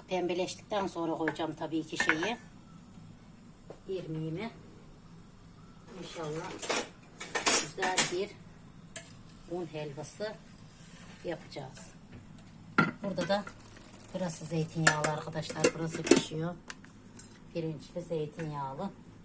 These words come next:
Şöyle hemen altını bir tık açayım. Yağ erisin.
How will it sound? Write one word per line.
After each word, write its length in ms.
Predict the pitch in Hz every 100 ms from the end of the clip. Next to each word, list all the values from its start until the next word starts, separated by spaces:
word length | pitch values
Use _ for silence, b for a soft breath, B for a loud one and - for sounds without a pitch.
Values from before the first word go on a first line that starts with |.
| - - - - - - - - - - - - -
Şöyle 480 | 160 151 135 135 -
hemen 300 | - 156 139 -
altını 360 | 180 170 - 143 139
bir 120 | 175
tık 140 | 165 - 170
açayım. 380 | - - 135 135
Yağ 300 | 180 175 - -
erisin. 520 | 185 170 - 151 160